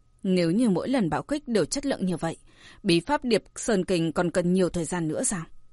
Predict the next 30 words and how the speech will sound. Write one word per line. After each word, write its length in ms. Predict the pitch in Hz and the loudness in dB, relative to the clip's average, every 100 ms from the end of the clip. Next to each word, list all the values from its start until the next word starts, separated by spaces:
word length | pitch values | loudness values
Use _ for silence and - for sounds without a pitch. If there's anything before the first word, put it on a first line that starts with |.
| _ _ _ | _ _ _
Nhiều 320 | 190 185 170 | 0 2 2
nhất 240 | 131 240 247 | 2 -4 0
mấy 200 | 185 160 | 0 0
ngày 240 | 240 202 | 0 0
đã 100 | 151 | 0
có 120 | 165 | -2
thể 160 | 180 269 | 0 0
tu 260 | - 190 175 | 2 2 4
luyện 200 | 175 95 | 2 0
đến 120 | 151 | -2
cảnh 200 | 262 185 | 0 0
giới 180 | 160 156 | -2 -4
viên 280 | - 220 | -2 -2
mãn 220 | 160 139 254 | -2 -6 -6
rồi. 180 | 247 143 - - - - _ _ _ _ _ - _ _ _ - _ - - - | -4 -6 -10 -16 -20 -20 _ _ _ _ _ -20 _ _ _ -20 _ -20 -20 0
Qua 120 | 240 | 2
chính 240 | - 185 | 2 2
đường 260 | 175 220 170 | 4 2 2
cảm 200 | 202 175 | 0 0
nhận 180 | 165 185 | 0 0
được 160 | 175 | -2
kình 240 | - 170 151 | 0 -2 2
đạo 220 | 175 - | 2 2
dao 220 | 208 185 | 0 0
động, 180 | 165 170 - - - - - | -2 -4 -8 -20 -20 -6 0
kinh 180 | 196 | 2
hãi 260 | 165 160 - | 0 -2 0
nhìn 160 | 294 196 | 2 2
Lâm 180 | 170 | 0
Phàm, 340 | 156 190 160 | -2 -2 -2